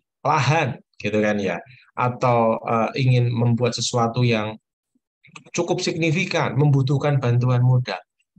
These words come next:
Himbara support, Himpunan Bank kita support, ya. Eh, mungkin lima juta, sepuluh juta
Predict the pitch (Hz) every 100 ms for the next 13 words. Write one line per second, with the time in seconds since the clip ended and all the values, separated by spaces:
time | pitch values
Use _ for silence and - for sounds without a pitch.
0 | _ 147 156 139 131 139 151 147 - -
1 | 139 120 107 - _ _ _ _ _ _
2 | - 127 127 131 123 123 110 110 120 -
3 | 120 120 120 123 104 104 _ _ - 104
4 | 104 202 _ _ _ - - - - 135
5 | 220 226 269 220 180 127 123 123 120 120
6 | - 123 123 117 - 107 98